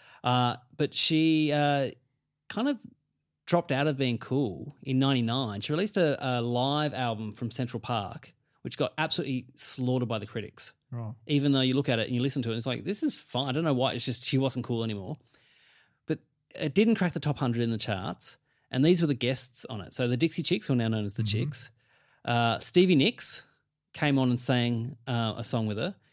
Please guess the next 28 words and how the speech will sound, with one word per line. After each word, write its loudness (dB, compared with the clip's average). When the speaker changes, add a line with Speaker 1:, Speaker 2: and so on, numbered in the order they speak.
Speaker 1:
Chrissie 2
Hynde 2
from 0
the 4
Pretenders, -2
Speaker 2:
God. -10
Speaker 1:
Keith 2
Richards, 0
and -2
Eric 2
Clapton, -2
Sarah 4
McLachlan 0
all 6
got 6
up 4
and 4
did -2
songs 2
with 0
her -6
and -6
played 2
at -2
the -6
gig. -2
Bill 8
Murray 4